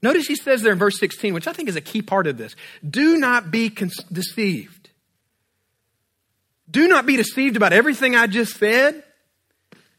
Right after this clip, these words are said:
when it comes to you being lured away and the destruction that can bring into your life. And don't be deceived about this truth. God is good. That never changes. See, we're tempted in our trials to think God's to blame. "God, where are you?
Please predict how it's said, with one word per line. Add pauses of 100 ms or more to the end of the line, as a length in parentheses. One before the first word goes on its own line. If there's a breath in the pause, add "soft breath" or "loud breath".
(160)
when
it
comes
to
you
being
lured
away (580)
and
the
destruction
that
can
bring
into
your
life. (220 loud breath)
And
don't
be
deceived
about
this
truth. (400 loud breath)
God
is
good.
That
never
changes. (1900)
See,
we're
tempted
in
our
trials
to
think
God's
to
blame.
"God,
where
are
you?